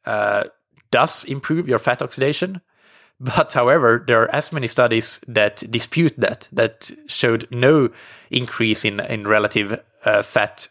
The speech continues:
oxidation compared to carb oxidation after implementing fasted training.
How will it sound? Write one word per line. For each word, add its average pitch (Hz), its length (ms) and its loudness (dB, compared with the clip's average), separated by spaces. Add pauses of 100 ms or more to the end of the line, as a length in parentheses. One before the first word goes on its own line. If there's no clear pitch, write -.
(120)
oxidation 104 480 0
compared 104 300 -2
to - 80 -14
carb 101 260 2
oxidation 98 640 -4
after 104 400 0 (460)
implementing 104 640 -6
fasted 101 460 -2
training. - 460 -6